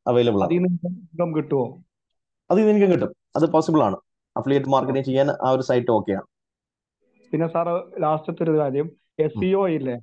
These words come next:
Speaker 1: അതെ.
Speaker 2: അതിനെക്കുറിച്ച് ഇന്നത്തെ ക്ലാസ്സിലുണ്ടോ?
Speaker 1: ഉണ്ട്, എസ് ഇ ഒ ഞാൻ ഇതിൽ പറയാം, ഈ ക്ലാസ്സിൽ പറയാം എന്താണ് എസ് ഇ ഒ എന്നുള്ളത്.
Speaker 2: ആ.
Speaker 1: Yeah.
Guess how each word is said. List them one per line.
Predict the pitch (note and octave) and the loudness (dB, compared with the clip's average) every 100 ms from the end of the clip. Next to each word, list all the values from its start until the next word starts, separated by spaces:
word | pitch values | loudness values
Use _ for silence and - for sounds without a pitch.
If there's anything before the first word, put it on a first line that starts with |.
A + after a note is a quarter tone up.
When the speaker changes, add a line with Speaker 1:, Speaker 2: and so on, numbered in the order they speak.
| _ _ _ _ - | _ _ _ _ -2
Speaker 1:
അതെ. | G#2 | 0
Speaker 2:
അതിനെക്കുറിച്ച് | B2 E3 F3 F3+ F3+ F3+ | 2 0 0 -4 -4 -10
ഇന്നത്തെ | - D#3+ E3 | -6 -4 -4
ക്ലാസ്സിലുണ്ടോ? | D#3+ D#3 D#3 E3 D3 C3 A#2+ _ _ _ _ _ | -2 -2 -2 -6 -6 -8 -10 _ _ _ _ _
Speaker 1:
ഉണ്ട്, | F3 C#3+ | 4 4
എസ് | C3+ D#3 | 4 4
ഇ | |
ഒ | |
ഞാൻ | D3 D3 | 4 2
ഇതിൽ | C#3+ C#3 | 4 2
പറയാം, | B2 G#2+ F#2 - _ - | 2 0 -2 -10 _ -6
ഈ | |
ക്ലാസ്സിൽ | - A#2 - A#2+ | 0 0 0 -2
പറയാം | G2 F2+ - _ A2+ | 0 -2 -6 _ -2
എന്താണ് | A#2 A2+ | 0 2
എസ് | G2+ G#2+ | 0 2
ഇ | |
ഒ | G2 | 2
എന്നുള്ളത്. | F#2+ D#2 A#1 - _ _ _ _ _ _ - | 0 -2 -6 -16 _ _ _ _ _ _ -12
Speaker 2:
ആ. | G#2+ F#2 _ _ _ _ _ _ | -12 -14 _ _ _ _ _ _
Speaker 1:
Yeah. | G#2+ | -16